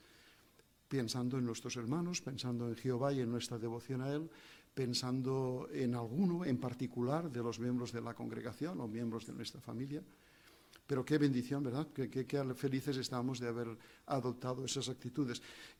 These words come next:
Y sin duda también nos damos cuenta de que no se trata simplemente de llegar a la dedicación y al bautismo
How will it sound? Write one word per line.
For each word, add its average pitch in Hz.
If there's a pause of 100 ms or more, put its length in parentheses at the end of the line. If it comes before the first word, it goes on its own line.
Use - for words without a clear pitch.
(180)
Y 156
sin 143
duda 147
también 151
nos 147
damos 147
cuenta 151 (380)
de 147
que 151
no 147
se 151
trata 147
simplemente 143
de 139
llegar 139 (160)
a 143
la 135
dedicación 143
y 139
al 139
bautismo 139